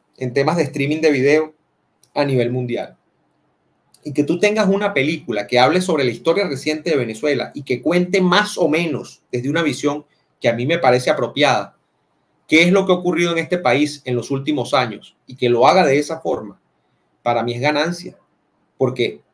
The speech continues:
muchos más extranjeros que no saben qué es lo que ocurre en Venezuela, les va a interesar el tema de Venezuela.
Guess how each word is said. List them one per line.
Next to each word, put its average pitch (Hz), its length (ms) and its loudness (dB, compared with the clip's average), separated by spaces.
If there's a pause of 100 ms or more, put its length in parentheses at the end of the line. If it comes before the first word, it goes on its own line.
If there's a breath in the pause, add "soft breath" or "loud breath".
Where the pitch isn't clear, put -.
muchos 156 560 2
más 151 480 0
extranjeros 143 840 -2
que 120 120 -6
no 120 140 -4
saben 190 380 6
qué 127 60 -8
es 131 60 -4
lo 143 120 0
que 147 60 -2
ocurre 131 260 -6
en 147 60 -4
Venezuela, 143 360 -2
les 139 200 -2
va 160 60 4
a 175 40 4
interesar 180 520 2
el 117 120 -2
tema 117 220 -6
de 113 100 -6
Venezuela. 98 480 -14